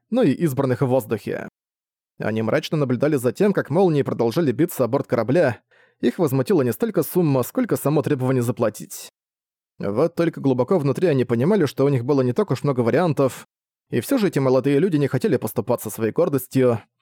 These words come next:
Некоторые чувствовали бессилие, а другие гневно буравили Ван Буэлэ взглядом. За пять дней могло произойти все, что угодно, к тому же любая задержка уменьшит их шанс на победу.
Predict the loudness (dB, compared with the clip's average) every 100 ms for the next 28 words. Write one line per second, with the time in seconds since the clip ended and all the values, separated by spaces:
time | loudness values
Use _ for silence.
0 | _ _ -6 -4 -2 0 0 2 -2 0
1 | -2 0 -2 -2 2 4 2 0 _ -8
2 | -4 -2 0 0 2 0 0 0 2 2
3 | 4 2 2 0 2 2 2 0 0 2
4 | 0 -4 -14 _ _ _ _ _ _ -12
5 | -4 -2 0 0 0 0 0 0 0 0
6 | 0 0 -2 -2 -2 0 0 2 2 2
7 | -2 -4 _ _ _ -6 -2 0 2 2
8 | 2 4 2 2 0 0 0 0 2 0
9 | 0 -2 0 -2 -2 0 0 2 0 -2
10 | -6